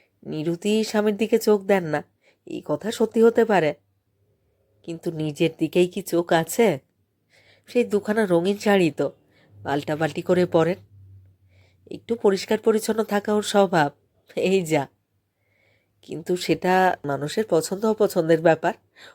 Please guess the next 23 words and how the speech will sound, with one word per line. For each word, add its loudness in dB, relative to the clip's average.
অপরাধ -6
তো 6
নয়। 2
অপরাধ -2
নয় 2
নিশ্চয়। 0
আর -2
জীবনের -2
কোনো -4
স্বাদই 0
যার 0
মেটেনি -2
একটা -8
নেশায়, -4
সে 0
যদি -2
নিজেকে 2
ভুলে 2
থাকতে -2
পারে, -2
কি 0
এমন 0
দোষ? 2